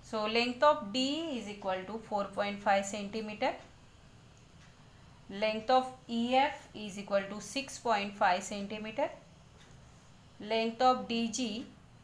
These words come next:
is equal to five point five centimeter.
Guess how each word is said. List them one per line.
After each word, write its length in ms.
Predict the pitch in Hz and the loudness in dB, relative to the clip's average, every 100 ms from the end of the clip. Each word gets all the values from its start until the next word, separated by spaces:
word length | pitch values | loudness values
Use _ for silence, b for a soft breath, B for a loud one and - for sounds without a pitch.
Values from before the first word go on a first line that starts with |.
| - - - - - - | -20 -20 -20 -20 -20 -10
is 240 | 214 220 | -6 -4
equal 280 | 226 214 196 | 0 4 4
to 120 | 202 | 4
five 380 | 208 208 202 202 | 2 6 6 4
point 260 | 202 214 208 | -4 -6 2
five 240 | 214 214 | 4 4
centimeter. 680 | - 226 220 226 226 262 | 0 -6 -6 -6 -4 -2